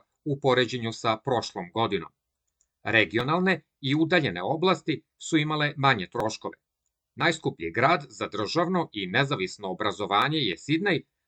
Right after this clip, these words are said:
a kada dođe do katoličkih škola, onda je to Kambera sa dvesta petnaest hiljada i šesto trideset tri dolara. Najpristupačniji grad za državno obrazovanje je Brisbane sa nešto preko sto jedne hiljade dolara.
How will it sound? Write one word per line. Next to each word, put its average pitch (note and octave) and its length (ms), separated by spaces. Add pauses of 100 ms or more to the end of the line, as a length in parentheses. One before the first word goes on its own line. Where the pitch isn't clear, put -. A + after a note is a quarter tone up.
a A2+ 120
kada F#2+ 220
dođe A#2 340
do F#2 160
katoličkih C#3 640
škola, F3 420 (220)
onda C3 260
je - 160
to A2+ 180
Kambera D3 460
sa C3 240 (140)
dvesta C#3+ 500 (400)
petnaest B2 520
hiljada C#3+ 380 (120)
i A#2+ 100
šesto A#2 420
trideset G#2 480
tri G2 180
dolara. F#2+ 340 (760)
Najpristupačniji A2+ 920
grad D#3 340
za F2 180 (180)
državno A#2 460
obrazovanje G#2 680
je E2+ 140
Brisbane E3 480 (320)
sa - 180
nešto D#3+ 380
preko D3+ 440
sto - 280
jedne A2 380
hiljade G2+ 380
dolara. G2+ 360